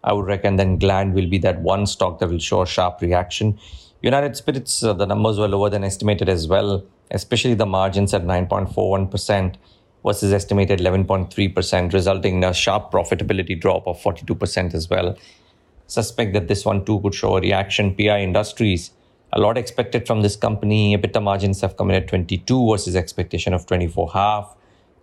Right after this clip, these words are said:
Maybe has a bit of a reaction as well. Indigo kind of lived up to its billing. Um, strong numbers, in, almost in line with estimates, you would argue. Uh, but net-net, revenues up seventy-seven percent.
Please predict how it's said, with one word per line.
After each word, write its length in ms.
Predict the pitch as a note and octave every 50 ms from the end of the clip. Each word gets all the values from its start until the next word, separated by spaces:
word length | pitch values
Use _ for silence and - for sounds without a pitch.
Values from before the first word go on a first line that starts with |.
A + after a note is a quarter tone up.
| _ -
Maybe 400 | B2 B2+ C#3+ C#3+ B2+ G2+ G#2 G2
has 160 | G2 F#2 E2+
a 60 | F#2
bit 140 | - F#2 -
of 120 | - -
a 60 | -
reaction 480 | F#2 F#2 F#2 F#2+ F2+ F2 - - - E2
as 180 | E2 D#2+ F2 -
well. 260 | G#2 A2 A2+ A2+ A2 - - - - _ _ _ _ _ _ - - - -
Indigo 400 | - C#3 C#3+ D3+ C#3+ C3 C#3 B2+
kind 240 | - C3 B2 B2+ B2
of 120 | A#2+ F#2+
lived 200 | G2+ A#2 A2 G2+ G#2+
up 120 | A2 G#2 -
to 120 | G#2+ G#2+
its 160 | G#2 F2 -
billing. 480 | - - A2+ A2+ A#2+ B2 C#3 D3+ C#3+ A#2+ A#2 C#3 - -
Um, 480 | F#2 F2 F2 F2 F2 - - - - - _ _ _ - -
strong 480 | - - - - - C#3+ C#3 C#3+ C#3 B2
numbers, 640 | A#2+ A2+ A#2 A2+ A2+ A#2+ A#2+ B2 A#2+ - - - _ _ _ _ - - - - - -
in, 280 | - - C#3 C3 B2+
almost 480 | - - - D3 E3+ F#3 G3+ F#3+ F#3+ -
in 120 | D3 C3+
line 180 | B2+ A#2 A#2 B2
with 120 | B2 A#2
estimates, 440 | A2+ A2+ - - - A#2+ A#2+ G#2+ -
you 80 | A#2+ A2+
would 100 | G#2+ A2
argue. 400 | G#2+ G#2 G2 G#2+ C#3 D#3+ - - - _ _ _ _ _ _ _
Uh, 420 | - - G2 F#2+ F#2+ F#2+ F#2 - - - - _ _ _ _ _ _ _ -
but 140 | - A2+ G2+
net-net, 520 | G#2+ A#2 A#2+ A#2+ A#2 D3 C#3 C#3+ C#3 - -
revenues 400 | B2 G2 G2+ G#2 A#2 B2 B2+ A2
up 140 | B2 B2 -
seventy-seven 1120 | - A2+ A2 G#2+ G#2 A2+ G#2 - - - - - - - - - - A2+ G#2+ A2+ A#2+ A#2+ A#2
percent. 600 | - - - - G#3+ G#2 G#2 A2 C#3+ - -